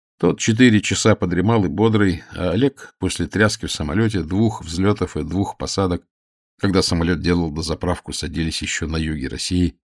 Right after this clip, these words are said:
чувствовал, что и ночи для отдыха мало, да и ещё вставать чуть свет. «Послушай, ну эти курды настроены проамерикански.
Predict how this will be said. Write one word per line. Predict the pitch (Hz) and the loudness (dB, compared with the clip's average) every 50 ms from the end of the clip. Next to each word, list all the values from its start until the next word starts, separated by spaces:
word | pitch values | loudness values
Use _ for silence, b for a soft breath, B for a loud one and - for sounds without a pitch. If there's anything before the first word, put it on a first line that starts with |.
| _ _ _ _ _ | _ _ _ _ _
чувствовал, | - 185 165 - - 131 131 131 | 2 2 2 2 2 4 4 4
что | 123 - - - 117 120 | 4 2 2 2 2 4
и | 110 117 113 | 4 4 4
ночи | 110 113 120 117 104 - - 87 | 6 6 6 4 4 2 0 -4
для | 71 73 80 73 | -2 -2 -2 -2
отдыха | 69 71 76 76 - - - | -2 -4 -6 -8 -10 -10 -10
мало, | 73 76 67 67 67 - - - | -8 -8 -8 -10 -14 -16 -18 -14
да | - 98 120 131 | -4 2 6 6
и | 135 131 120 | 8 8 6
ещё | 110 98 - - 117 110 | 6 4 2 2 0 0
вставать | - - - - 69 64 80 92 - | 0 -2 -4 -6 -4 -4 -6 -8 -6
чуть | - - - - - | -8 -10 -10 -8 -10
свет. | - - 82 76 - _ _ _ _ _ _ _ _ _ _ _ _ _ _ _ _ | -8 -8 -8 -10 -10 _ _ _ _ _ _ _ _ _ _ _ _ _ _ _ _
«Послушай, | - 87 - 104 92 - - 80 | -6 -2 0 0 0 0 -2 -2
ну | 78 85 | 0 0
эти | 90 80 85 | 0 -2 -4
курды | - - 101 104 104 90 85 | -6 -4 -2 -2 0 0 -2
настроены | 78 78 - - - 98 98 90 87 82 | -4 -4 -4 -2 0 2 2 2 0 0
проамерикански. | - - 82 87 82 78 80 76 76 - - 107 104 87 - - - - | -2 -2 -2 -2 -2 -2 -4 -6 -8 -2 0 0 0 0 -4 -8 -12 -16